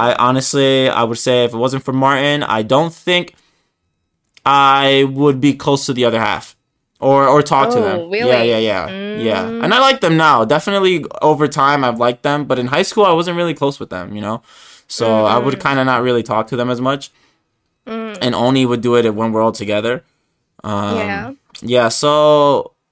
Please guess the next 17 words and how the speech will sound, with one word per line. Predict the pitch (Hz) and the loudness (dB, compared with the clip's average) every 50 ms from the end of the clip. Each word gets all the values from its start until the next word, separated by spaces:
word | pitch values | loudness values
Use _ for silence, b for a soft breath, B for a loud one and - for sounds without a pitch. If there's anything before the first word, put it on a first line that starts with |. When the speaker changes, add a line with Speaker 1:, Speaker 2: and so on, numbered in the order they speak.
| _ - | _ -2
Speaker 1:
I | 131 131 131 | -2 -2 -2
think | 135 - - 196 202 196 - _ _ _ _ _ _ _ _ _ _ _ _ _ _ _ | -4 -4 -2 -2 -2 -2 -4 _ _ _ _ _ _ _ _ _ _ _ _ _ _ _
when | - 120 120 131 143 147 156 | -8 -4 -2 0 0 2 2
it, | 156 147 - - - _ _ _ _ _ _ _ _ _ _ _ - | 0 0 -2 -4 -8 _ _ _ _ _ _ _ _ _ _ _ -10
when | - 123 139 143 | -6 -4 -2 -2
it | 139 - | -4 -4
comes | - - 170 180 185 180 - - | -2 -2 -2 -2 -2 -4 -8 -8
to, | - - 180 170 165 156 147 139 131 123 117 113 110 107 82 - _ | -4 -2 0 2 2 4 4 4 2 2 2 0 -2 -4 -6 -8 _
to | - - 135 | -8 -8 -8
spending | 131 - - 143 143 147 151 151 143 | -6 -4 -2 -2 0 0 -2 -2 -4
time | - 170 156 147 143 | -2 -2 0 0 2
with | 135 110 | 0 2
all | - 117 127 135 - - | 2 4 2 2 2 0
eight | 104 120 123 | -2 0 0
of | 143 143 143 | 0 0 0
them, | 156 156 156 160 165 170 180 _ _ _ _ _ _ _ _ _ _ - | 0 0 0 -2 -4 -8 -10 _ _ _ _ _ _ _ _ _ _ -2
I | 123 127 127 | 0 0 0